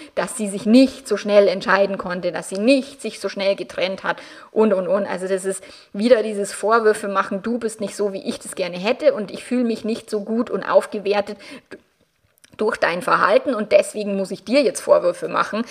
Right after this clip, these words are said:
weil du mich anders behandeln hättest sollen, damit ich mich geiler fühlen kann. Nope, ihr Lieben, das ist tatsächlich der falsche Ansatz und d-, da sind wir wieder bei dem Thema Eigenverantwortung. Wirklich, ihr dürft die,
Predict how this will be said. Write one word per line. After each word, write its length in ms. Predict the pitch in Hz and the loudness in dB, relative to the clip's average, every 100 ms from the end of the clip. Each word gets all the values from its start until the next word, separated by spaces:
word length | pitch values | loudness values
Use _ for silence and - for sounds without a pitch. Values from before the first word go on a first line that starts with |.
| - - | -12 -4
weil 220 | 170 180 | 2 2
du 220 | 185 254 | 4 2
mich 320 | 226 226 - | 4 2 0
anders 260 | 196 185 190 | -4 -4 -4
behandeln 380 | 185 180 190 196 | -4 -2 -2 -2
hättest 280 | 196 - - | -4 -6 -4
sollen, 220 | - - | -4 -2
damit 260 | - 160 - | -8 -10 -2
ich 200 | 240 - | -2 -2
mich 140 | 196 | -4
geiler 280 | - - - | -2 -2 -2
fühlen 260 | - - - | -6 -12 -10
kann. 160 | - - - - - _ | -12 -12 -20 -20 -20 _
Nope, 380 | 190 202 262 - | 0 4 4 4
ihr 100 | 233 | 2
Lieben, 400 | 220 220 214 214 - | 2 0 0 -4 -2
das 300 | - - 220 | -2 0 -4
ist 220 | 202 - | -4 -6
tatsächlich 440 | - - 180 180 | -6 0 0 0
der 120 | 180 | -4
falsche 500 | - 170 185 220 - | -2 0 0 0 -4
Ansatz 500 | 196 196 185 185 185 - - - | -6 -4 0 -2 -2 -12 -18 -12
und 220 | - 185 - _ - | -8 -8 -12 _ -14
d-, 100 | - | -2
da 240 | - 90 233 | 2 4 2
sind 140 | 240 | 0
wir 100 | 214 | 0
wieder 160 | 208 202 | 4 6
bei 100 | 185 | 4
dem 120 | 180 | -2
Thema 320 | - 170 - | -6 -6 0
Eigenverantwortung. 1120 | - 214 240 - - 190 185 185 185 190 180 | 2 2 2 0 0 0 0 2 2 0 -4
Wirklich, 280 | 180 180 - | -6 -6 -12
ihr 60 | |
dürft 340 | - 196 196 - | -6 -4 -4 -8
die, 120 | 190 | -16